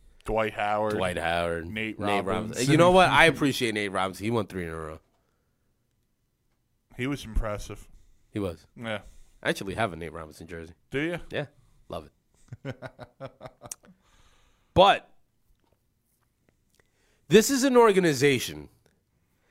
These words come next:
Speaker 2: that since nineteen ninety-nine, two thousand has been nothing but a disappointment. Since their last appearance in the N B A Finals against the San Antonio Spurs in the,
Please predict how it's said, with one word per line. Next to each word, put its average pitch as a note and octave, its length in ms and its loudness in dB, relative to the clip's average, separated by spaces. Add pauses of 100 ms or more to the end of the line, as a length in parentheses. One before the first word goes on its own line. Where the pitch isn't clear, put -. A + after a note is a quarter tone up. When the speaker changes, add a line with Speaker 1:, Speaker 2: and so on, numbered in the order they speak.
(440)
Speaker 2:
that D#3 200 6
since D3 300 0
nineteen F#3 420 4
ninety-nine, B2+ 800 2 (200)
two D3+ 160 -2
thousand E2+ 420 0 (1400)
has B2+ 220 0
been G#2 180 -2
nothing A#2+ 280 0
but G#2 120 -2
a F#2+ 40 -6
disappointment. F2 580 -14 (880)
Since C#3+ 300 -2
their B2+ 180 6
last C3 300 4
appearance A#2+ 360 0
in G#2+ 80 -2
the G#2+ 140 2
N A2+ 100 0
B A2+ 140 2
A G#2+ 40 2
Finals F#2 360 -2
against F#2 260 -6
the E2+ 80 -12
San G#2+ 220 -2
Antonio G#2+ 380 -4
Spurs F#2+ 360 -6
in F2+ 100 -8
the, E2+ 140 -10